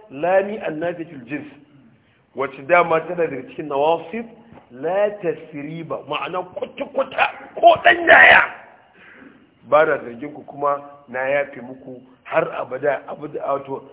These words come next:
wato Abdul Abidin, na yafe muku. Eh, wannan kenan. Sai ce kuma a gefe guda, "Yaghfirullahu lakum", ina roƙon Allah shi ma ya yafe muku.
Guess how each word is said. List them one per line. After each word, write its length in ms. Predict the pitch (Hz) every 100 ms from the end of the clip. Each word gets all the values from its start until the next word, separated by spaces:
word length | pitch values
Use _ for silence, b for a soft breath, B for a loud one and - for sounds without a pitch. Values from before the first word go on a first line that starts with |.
| -
wato 280 | 127 127 139
Abdul 280 | 151 147 139
Abidin, 560 | 135 139 117 127 104 117
na 60 | 135
yafe 320 | 143 147 147
muku. 240 | 120 113 - _ _ _ _ _ _ _
Eh, 240 | 110 104 98 101 _ b b b 113
wannan 280 | 123 110
kenan. 240 | - 87 - _ - - - - _ _ - B B B B B B -
Sai 140 | 160 160
ce 100 | - 160
kuma 240 | - 208 208
a 80 |
gefe 300 | 170 196 185 170
guda, 380 | 143 156 160 - - -
"Yaghfirullahu 1200 | 139 180 208 160 147 - 175 165 143 147 147 131
lakum", 260 | 123 - - _
ina 220 | 160 160
roƙon 400 | 131 117 - 147 170
Allah 320 | 156 151 113 -
shi 100 | 151
ma 140 | 143 143
ya 220 | 123 117
yafe 200 | 113 107
muku. 280 | 90 -